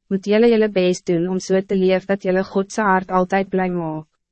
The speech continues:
Daar moet nie eens 'n vuil kolletjie sonde in julle lewens te sien wees nie.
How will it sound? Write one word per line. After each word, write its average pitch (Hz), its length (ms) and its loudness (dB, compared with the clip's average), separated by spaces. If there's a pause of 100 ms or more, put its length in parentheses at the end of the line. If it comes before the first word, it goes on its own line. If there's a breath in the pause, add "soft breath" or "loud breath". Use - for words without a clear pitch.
(540)
Daar 220 220 2
moet 226 120 4
nie 294 200 0
eens 254 200 0
'n 262 60 0
vuil 247 320 0
kolletjie 202 480 0
sonde 208 340 0
in 196 160 2
julle 180 180 0
lewens 180 480 -2
te 196 100 -12
sien 175 280 -2
wees 165 340 -4
nie. 165 260 -4